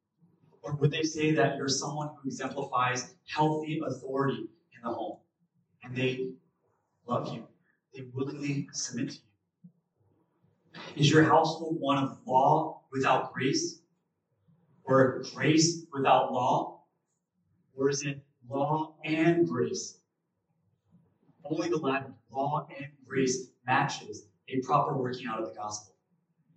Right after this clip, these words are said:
And if we cannot work that out in our home, it would be that much harder to work it out in a larger household. Of course, I'll be first,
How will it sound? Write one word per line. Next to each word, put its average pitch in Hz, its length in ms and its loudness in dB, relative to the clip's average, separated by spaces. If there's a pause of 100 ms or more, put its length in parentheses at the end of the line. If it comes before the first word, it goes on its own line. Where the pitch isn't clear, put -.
(1080)
And 143 140 -2
if 139 40 6
we 151 320 4 (140)
cannot 165 340 4
work 147 180 2
that 131 140 -4
out 127 220 -4
in 120 80 -12
our 117 60 -8
home, 151 400 -4 (280)
it 135 60 -18
would 135 100 -8
be 131 80 -10
that 160 180 4
much 151 140 -2
harder 147 280 -2
to 131 100 2
work 117 140 -6
it - 160 -10
out 120 180 0
in 120 60 -10
a 117 40 -8
larger 117 280 -6
household. 113 340 -12 (1800)
Of - 100 -4
course, 156 220 6
I'll 113 160 2
be 185 160 -4
first, 165 380 -4